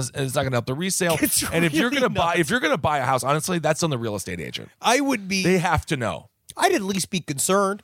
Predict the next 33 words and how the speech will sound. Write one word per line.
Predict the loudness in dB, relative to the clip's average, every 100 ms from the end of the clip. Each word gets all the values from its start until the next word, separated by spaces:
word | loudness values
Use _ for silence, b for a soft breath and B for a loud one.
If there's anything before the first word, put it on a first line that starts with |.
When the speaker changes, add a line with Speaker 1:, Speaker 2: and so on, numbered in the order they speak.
| 0
Speaker 2:
I | 2
have | 4
a | 4
lot | 4
of | 2
questions | 0 0 0 -2
about | 0 0
the | 0
foundation. | 0 0 0 -2 -4 -8 _ -2
Speaker 1:
Well, | 0 2
because | 2 2 0
we | 0
do | 0 2
have | 4 2
some | 2 0
listeners | 2 0 0 0 0 0
who | 2
say, | 2 2 2 0 -4
we've | -2 -2
gotten | 2 0 0
some | -2
emails | 0 0 0 -2 -2
'cause | -4
we've | -2
had | -2 -2
this | -4
conversation, | -4 -2 0 0 -2 -6 b b b
the | -4
house | 0 0 -2 -4
of |
a | -4
serial | -2 0 0 -2
killer, | -2 -2 -2 -4